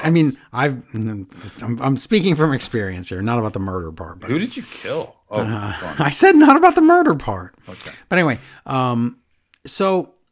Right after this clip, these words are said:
Speaker 1: Becky comes out and she's like, "Well, Liv, you suck, but I do give you kudos for one or two things, but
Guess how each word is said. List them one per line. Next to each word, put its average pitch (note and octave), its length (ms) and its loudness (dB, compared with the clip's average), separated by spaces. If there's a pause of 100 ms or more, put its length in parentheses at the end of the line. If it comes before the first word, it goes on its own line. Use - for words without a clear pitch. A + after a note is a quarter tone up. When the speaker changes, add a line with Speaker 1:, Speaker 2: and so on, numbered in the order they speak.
(160)
Speaker 1:
Becky G3 320 -2
comes D3 260 0
out G#2 320 -8 (280)
and C#3+ 100 -4
she's C3 180 -2
like, B2 240 -4 (560)
"Well, G3 240 4
Liv, D#3 300 2
you F3 220 0
suck, F#3+ 400 0
but C#3 260 -2
I C#3+ 140 0
do D#3 180 0
give E3 240 0
you G3+ 180 -2
kudos D3 640 0
for D3 280 -2
one D#3+ 340 0
or E3+ 100 0
two E3 220 -2
things, B2+ 500 -4 (320)
but A#2+ 280 -6